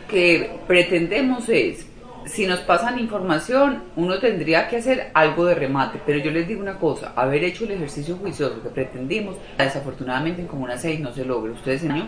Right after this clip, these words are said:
para nosotros el mes de marzo ya es el sexto mes en operación del contrato. ¿Se imaginan la diferencia que hay con el resto de los territorios? Es enorme, porque nosotros empezamos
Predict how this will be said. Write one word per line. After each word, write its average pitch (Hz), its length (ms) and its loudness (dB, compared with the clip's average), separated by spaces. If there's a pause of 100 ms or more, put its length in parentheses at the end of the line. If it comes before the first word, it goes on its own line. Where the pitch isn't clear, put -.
(320)
para 151 200 6
nosotros 147 440 -2
el 180 140 -4
mes 127 240 -2
de 143 100 0
marzo 175 560 2 (240)
ya 147 260 6
es 143 200 2
el 110 140 0
sexto 208 500 -2
mes 214 240 -4 (120)
en 147 240 0
operación 120 520 -4
del 117 100 -6
contrato. - 440 -10
¿Se 220 40 -2
imaginan 151 480 2
la 185 80 -2
diferencia 143 540 0
que 202 80 -2
hay 170 100 2
con 185 180 -4
el 160 120 0
resto 131 260 -2
de 160 80 -2
los 165 80 -8
territorios? 190 500 -2
Es 135 200 -4
enorme, 107 560 -6 (280)
porque 165 200 0
nosotros 156 260 0
empezamos 151 480 0